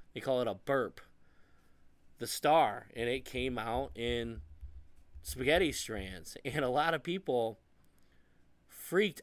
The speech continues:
out 'cause they're like, "What the hell?" They've never seen it before, ever. All the times trying to, you know,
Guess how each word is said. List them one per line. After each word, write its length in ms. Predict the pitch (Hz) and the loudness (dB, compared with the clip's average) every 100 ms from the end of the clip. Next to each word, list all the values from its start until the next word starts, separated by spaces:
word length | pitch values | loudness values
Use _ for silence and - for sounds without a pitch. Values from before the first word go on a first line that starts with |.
| - | 0
out 500 | 151 202 120 104 - | 4 4 4 0 -4
'cause 160 | 131 | -4
they're 160 | 135 156 | 2 4
like, 220 | 156 131 | 4 2
"What 280 | 110 147 196 | -2 -6 -6
the 100 | 208 | -8
hell?" 580 | 190 - 165 160 170 180 _ _ _ - _ _ _ - - - _ | -8 -4 -2 -2 -2 -6 _ _ _ -20 _ _ _ -20 -20 -20 _
They've 220 | - 151 156 | 2 4 6
never 220 | 175 170 | 4 4
seen 280 | - 180 151 | 0 0 0
it 100 | - | -4
before, 440 | 101 107 92 - - - - | -8 -8 -8 -12 -20 -10 2
ever. 420 | 143 110 76 64 - - - | 4 4 -8 -14 -20 -20 6
All 380 | 175 220 226 214 | 10 10 8 6
the 100 | 190 | 2
times 540 | 202 190 185 175 - | 4 4 2 -2 -6
trying 360 | - 175 165 147 | -4 0 0 0
to, 280 | 127 113 - - - - - _ - _ - - | 0 -2 -8 -20 -20 -20 -20 _ -20 _ -20 -8
you 120 | 139 | -2
know, 460 | 127 120 110 - | 2 2 0 -4